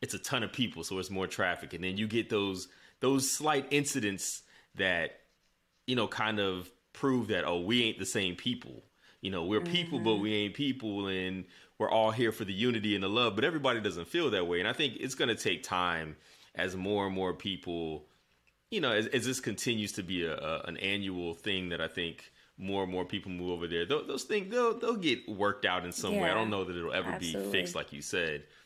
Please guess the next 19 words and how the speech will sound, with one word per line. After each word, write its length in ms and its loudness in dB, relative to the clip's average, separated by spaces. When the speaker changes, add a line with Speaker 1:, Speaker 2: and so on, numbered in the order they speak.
Speaker 1:
um, 500 -2
or 240 4
be 220 2
ever 440 0
kumbaya 720 2
necessarily. 640 -2
Like, 220 -2
it, 120 -4
it's, 400 -6
Speaker 2:
Mm. 140 -16
Speaker 1:
we're 180 0
still, 460 6
we 280 0
are 140 4
still 260 2
culturally 500 0
two 180 -4
different 340 0
people, 540 -4